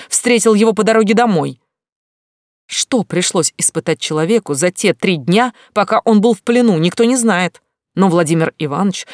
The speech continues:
нашел в себе мужество вернуться к работе. Хотя, когда его нашли на обочине, то распознать в нем человека было сложно.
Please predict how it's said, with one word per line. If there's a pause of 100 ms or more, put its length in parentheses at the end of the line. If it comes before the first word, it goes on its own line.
нашел
в
себе
мужество
вернуться
к
работе. (720)
Хотя,
когда
его
нашли
на
обочине, (180)
то
распознать
в
нем
человека
было
сложно.